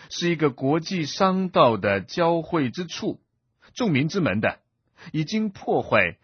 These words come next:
向我开放，他既变为荒场，我必丰盛。所以主耶和华如此说，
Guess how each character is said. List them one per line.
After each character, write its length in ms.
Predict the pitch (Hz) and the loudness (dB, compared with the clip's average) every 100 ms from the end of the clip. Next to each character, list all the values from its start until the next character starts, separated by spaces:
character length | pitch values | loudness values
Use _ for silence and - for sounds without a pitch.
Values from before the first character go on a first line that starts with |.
| _ | _
向 300 | - 190 127 | -4 -2 0
我 160 | 92 | -2
开 280 | 80 - 147 | -6 -4 -2
放， 240 | 139 107 - _ _ _ _ _ - | 2 0 0 _ _ _ _ _ -14
他 160 | - 156 | -2 -2
既 180 | - 139 | 0 -4
变 300 | 135 135 104 | 2 0 2
为 140 | 117 | -2
荒 360 | 131 170 170 170 | 0 0 0 -2
场， 380 | - 87 78 - - - | -2 -2 -2 -8 -20 -10
我 320 | 113 101 85 | -4 -2 -4
必 400 | - 135 123 95 | -2 0 0 -2
丰 460 | 87 - 190 185 180 | -6 0 0 2 0
盛。 240 | - 175 _ _ _ _ _ _ - - | 2 0 _ _ _ _ _ _ -20 -20
所 240 | - 220 | -2 0
以 300 | 240 131 104 - | 2 2 0 -6
主 220 | - 160 | -4 -4
耶 140 | 175 214 | -4 -6
和 180 | 196 | -6
华 240 | 180 170 170 | -4 -2 0
如 180 | 165 196 | 0 -2
此 220 | - 104 | -4 -6
说， 380 | - 151 147 | 0 2 2